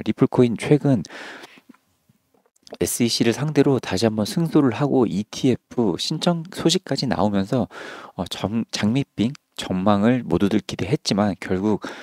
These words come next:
어, 아침이 오기 전 새벽은 거쳐야 하는 법이고 그 새벽은 가장 어둡죠. 결국 타이밍 싸움입니다. 어떤 소식을 여러분들이 언제 접해서 가격이 급락하기 전에 매도를 하고 가-,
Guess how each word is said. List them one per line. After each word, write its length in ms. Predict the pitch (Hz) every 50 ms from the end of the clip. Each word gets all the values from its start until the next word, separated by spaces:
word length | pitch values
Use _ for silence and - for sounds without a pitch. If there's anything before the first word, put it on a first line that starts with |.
| - - - - _ -
어, 140 | 92 87 90
아침이 340 | 87 - - - - 120 98
오기 200 | 85 90 92 95
전 200 | 98 95 87 85
새벽은 580 | - - 143 143 139 135 135 127 104 82 85 - _ - - -
거쳐야 400 | - - 87 - - 120 113 104
하는 260 | 107 147 156 147 -
법이고 400 | - 87 82 90 90 - 113 104
그 160 | - - 87
새벽은 380 | - - 131 139 139 131 127 -
가장 320 | - - - - 92 85 -
어둡죠. 480 | 90 90 - - - _ - 110 95 - - - - - - - - _
결국 400 | - - 101 98 98 110 - -
타이밍 380 | - - 185 175 175 175 143
싸움입니다. 680 | 110 - - 135 143 143 131 113 98 - 104 98 90 - - -
어떤 320 | 78 82 - - 135 117
소식을 560 | 107 - - 160 - - 131 131 139 127 101 87 -
여러분들이 440 | 87 85 113 110 104 101 113 - 95 78
언제 360 | - 90 101 113 110 - 127
접해서 520 | - - 87 - - 98 92 107 110 101 - - - - - - - - - - - _
가격이 360 | - - 98 90 110 107 117 110
급락하기 600 | - - 101 110 135 147 - - 156 147 135 -
전에 300 | - 92 90 98 98 90
매도를 380 | 82 85 87 - 104 104 92 85
하고 280 | - 98 - 117 120
가-, 280 | - - - - 98